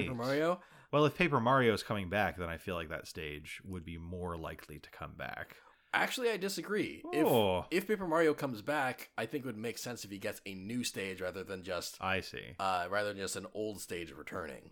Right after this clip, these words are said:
Speaker 2: Okay.
Speaker 1: Uh, so if he does come back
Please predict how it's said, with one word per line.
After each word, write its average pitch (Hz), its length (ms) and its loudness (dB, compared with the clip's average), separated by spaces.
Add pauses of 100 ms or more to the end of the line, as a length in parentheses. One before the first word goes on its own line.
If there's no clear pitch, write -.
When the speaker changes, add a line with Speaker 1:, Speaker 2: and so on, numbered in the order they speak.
Speaker 2:
Okay. 135 180 -4 (440)
Speaker 1:
Uh, 92 140 -2
so 123 140 -4
if 147 160 -4
he 147 80 -2
does 160 240 2
come 123 240 -4
back 95 420 2